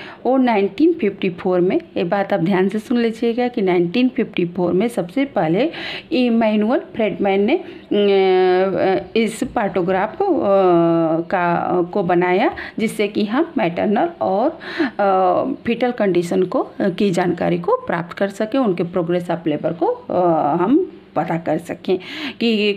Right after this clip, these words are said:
कब उन्हें, अ, help की ज़रूरत है, कब हमें refer करना है। तो इस तरह से एक वन, एक seat पे,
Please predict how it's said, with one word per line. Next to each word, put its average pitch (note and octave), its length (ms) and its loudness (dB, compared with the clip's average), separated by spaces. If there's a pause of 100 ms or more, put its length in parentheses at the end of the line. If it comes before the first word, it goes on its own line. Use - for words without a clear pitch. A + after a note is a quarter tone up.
कब G#3+ 160 0
उन्हें, G#3+ 300 0 (120)
अ, - 80 0 (400)
help F#3 200 -2
की A#3 100 -4
ज़रूरत G3+ 500 0
है, A#3 100 0
कब F3+ 280 -4
हमें F3+ 240 2
refer F3 280 0
करना G#3+ 380 0
है। C#4 240 0 (360)
तो B3 60 2
इस C4 140 0
तरह A#3 200 0
से A3+ 140 -2
एक - 320 0
वन, G#3 300 0
एक B3+ 280 0
seat F#3 340 -4
पे, - 260 -6